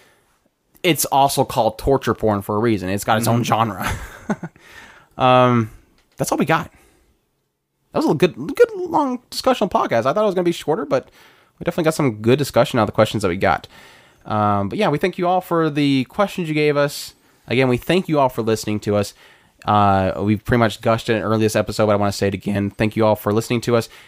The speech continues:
Speaker 1: Thank you for supporting us. Thank you for all of your kind words, for the great discussions you guys created. This is for you guys, and you guys definitely have, uh, helped us build a community that's been really awesome, and I hope that we grow further from here.
Speaker 2: Yes.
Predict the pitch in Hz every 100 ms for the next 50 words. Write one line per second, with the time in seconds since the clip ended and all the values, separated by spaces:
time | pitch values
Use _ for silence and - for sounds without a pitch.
0 | _ 110 101 101 101 - - 123 113 110
1 | 110 - _ _ 113 107 101 104 101 95
2 | - 113 104 101 107 107 104 101 - -
3 | 98 95 - 107 104 104 107 104 107 98
4 | 98 - 101 101 - - - - _ -
5 | 120 117 117 104 - 113 127 135 131 123
6 | 120 113 110 110 107 98 107 104 104 -
7 | 107 101 107 98 92 95 98 98 104 -
8 | - 107 104 98 - 101 92 92 - 98
9 | 98 - - 92 98 - 104 107 85 92
10 | 104 104 101 92 98 101 - 85 104 101
11 | _ - - - _ _ - 151 143 151
12 | 151 147 139 165 135 - _ 120 101 -
13 | -